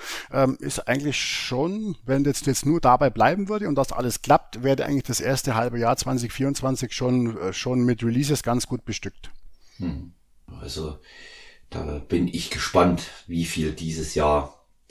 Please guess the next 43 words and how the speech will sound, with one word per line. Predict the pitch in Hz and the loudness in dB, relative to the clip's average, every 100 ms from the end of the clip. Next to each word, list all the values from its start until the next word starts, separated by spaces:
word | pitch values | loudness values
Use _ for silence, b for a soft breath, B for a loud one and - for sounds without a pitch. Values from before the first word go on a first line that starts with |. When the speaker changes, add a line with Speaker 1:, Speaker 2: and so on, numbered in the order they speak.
| - | -10
Speaker 2:
ähm, | 73 71 69 67 - | -4 -2 0 -2 -2
dann | 73 | -2
noch | 71 69 | -2 -4
kommt, | - 85 80 73 | -2 -2 0 -4
denn | 69 | -4
es | 69 - | -4 0
war | 78 | 2
ja | 73 | 2
schon | - 73 | 0 -2
eine | 67 | -2
ganze | 64 67 65 | -2 -2 -2
Menge | 67 73 69 | -2 0 -2
bisher. | - - 65 62 - - B B B B B | -4 -6 -4 -4 -6 -10 B B B B B
Kommen | - 117 123 | 6 8 10
wir | 110 | 8
mal, | 104 101 95 - | 8 6 4 0
ähm, | 87 80 80 78 78 78 - | 0 2 4 2 0 -4 -8
zu | - 95 | -6 -2
den | 85 76 71 | 0 0 -2
Fragen. | - 78 - 127 131 110 | 0 6 8 8 4 0
Ich | - 110 | 0 0
hab | - | 4
mir | 107 | 6
mal | 92 87 | 6 4
zwei | - 98 120 | 4 6 6
Fragen | - 101 92 87 | 4 0 0 0
rausgepickt, | 80 95 131 - - - - - - - - 101 | 2 4 4 2 -2 -2 -6 -10 -14 -14 -14 -4
ähm, | 98 95 92 - B B B B B | 2 2 0 -4 B B B B B
die | 95 | -2
ich | 87 | 0
auch | 92 104 | 4 4
selber | - 104 98 | 6 6 8
für | 95 98 92 - - | 6 6 6 4 0
sehr | - 95 87 | 0 0 0
interessant | 90 92 87 95 101 | -2 -2 0 0 2
halte. | 92 92 90 85 - - | 4 4 2 -4 -8 -14
Ähm, | 85 85 85 82 82 | -8 -4 -4 -6 -8
zum | - 82 | -8 -4
einen | 80 95 | 0 2
aber | 85 85 82 | 4 2 2
auch | 82 - | 0 0
einfach, | 85 80 85 - - | -2 0 0 -2 -8
äh, | 80 80 76 73 76 | -2 2 2 2 -2